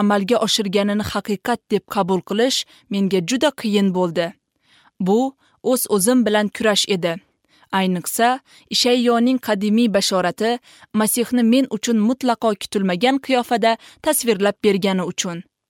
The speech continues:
Shoh va bizning barcha dushmanlarimizni yengadigan jangchi sifatida keladigan Masih o'rniga ellik uchinchi bob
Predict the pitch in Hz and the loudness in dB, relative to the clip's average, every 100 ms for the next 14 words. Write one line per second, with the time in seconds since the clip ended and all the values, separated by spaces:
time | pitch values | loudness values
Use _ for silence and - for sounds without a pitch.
0 | _ _ _ _ _ - - 208 233 - | _ _ _ _ _ -4 0 2 0 -4
1 | - 196 220 202 208 208 254 220 208 240 | -12 -4 0 0 0 2 2 2 0 0
2 | - 214 190 - 208 208 202 208 202 208 | -2 -2 -2 -2 0 0 0 0 -2 0
3 | 220 208 208 202 185 180 208 196 202 202 | 0 2 2 0 -2 -2 0 0 0 -2
4 | - 269 - 220 208 196 196 208 196 185 | -4 -6 -4 -4 -4 -2 -2 -2 -2 -2
5 | 185 190 185 185 - 180 190 185 185 170 | -2 -2 -2 -2 -4 -6 -6 -4 -2 0
6 | 240 269 _ _ - _ 233 208 196 - | 0 -2 _ _ -20 _ 0 2 0 -2
7 | - 202 180 185 170 220 | -6 -4 -4 -4 0 0